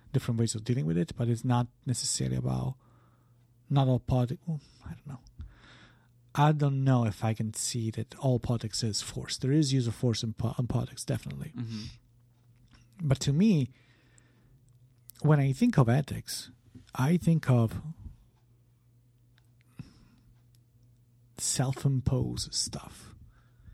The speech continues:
Speaker 2: Okay.
Speaker 1: While the politics stuff is, yes, I'm self-imposing me, myself with some things, like at the very beginning maybe of it.
Speaker 2: Mm-hmm.
Speaker 1: But now I'm also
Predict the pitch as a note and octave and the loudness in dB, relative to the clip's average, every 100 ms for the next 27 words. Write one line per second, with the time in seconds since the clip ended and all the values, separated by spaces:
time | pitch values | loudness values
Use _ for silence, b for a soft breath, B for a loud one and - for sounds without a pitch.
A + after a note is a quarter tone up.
0 | b - G2+ E2 D3 - - D3 B2 A#2 | b -14 -12 -10 -14 -18 -10 0 4 4
1 | A2+ A2+ D3 _ _ _ _ _ - - | 2 0 -4 _ _ _ _ _ -20 -20
2 | - C#3+ A#2+ C3+ C#3 A#2+ - - - - | -4 0 4 4 4 0 -4 -8 -10 -6
3 | - G#2+ - A#2 G#2+ A2 - - _ _ | -2 -2 0 0 0 0 -4 -6 _ _
4 | _ - D3 B2+ - - C3 B2+ - B2+ | _ 0 2 2 0 0 0 0 0 0
5 | - B2 C3 C3+ C3+ E3 E3 D#3+ E3+ E3+ | 0 0 2 0 0 -4 -4 -2 -2 -2
6 | D3+ - E3+ D#3 D3 - D#3 - D3+ - | -6 -8 -6 0 0 2 -2 -2 -6 0
7 | D3+ - - - C#3+ D3 D3 D#3 E3 D3+ | 0 0 -6 -2 0 0 0 2 2 2
8 | B2+ - B2+ A#2+ A2+ B2+ B2+ A#2+ b b | -2 0 0 0 2 4 4 2 b b
9 | b b - D3 B2 C3 C3+ D#3+ D#3 E3 | b b 2 4 4 2 2 2 2 2
10 | E3+ F3+ F#3 - - A#2+ A2 B2 B B | 4 2 0 -4 -10 -6 -6 -10 B B
11 | B - B2+ B2+ C#3+ C#3 B2 A#2+ A#2+ - | B -2 2 4 6 6 4 2 2 0
12 | A2+ | 0